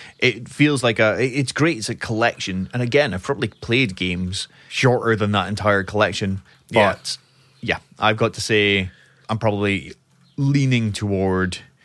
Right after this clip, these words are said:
Speaker 1: I'm not even leaning toward, hundred percent to San Andreas.
Speaker 2: <laughs> Yeah.
Speaker 1: So there we have it.
Speaker 2: Yeah. <laughs>
Speaker 1: So we're gonna have, on the San Andreas map, two thousand and four, we're gonna have Nico and Big Smoke running around.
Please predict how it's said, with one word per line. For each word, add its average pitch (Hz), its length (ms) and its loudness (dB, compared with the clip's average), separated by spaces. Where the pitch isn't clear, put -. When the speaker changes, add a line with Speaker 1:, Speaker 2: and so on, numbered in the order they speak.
Speaker 1:
I'm 95 180 0
not 95 120 0
even 85 240 -6
leaning 82 220 -8
toward, 82 280 -4
hundred 139 300 2
percent 85 220 -2
to 80 40 -8
San 85 160 -6
Andreas. - 420 -8
Speaker 2:
<laughs> 110 40 -4
Yeah. 123 300 -2
Speaker 1:
So 139 140 2
there 180 160 2
we 185 100 4
have 160 220 4
it. 92 240 -4
Speaker 2:
Yeah. 131 600 4
<laughs> 190 1300 4
Speaker 1:
So 165 180 2
we're 151 140 2
gonna 156 220 2
have, 117 600 2
on 156 160 6
the 151 60 4
San 147 220 2
Andreas 120 400 2
map, 87 220 0
two 127 140 2
thousand 110 260 2
and 98 100 0
four, 85 340 0
we're 107 140 -2
gonna 120 180 2
have 113 280 2
Nico 135 380 2
and 117 220 0
Big 117 160 2
Smoke 92 300 -2
running 95 220 2
around. 90 540 0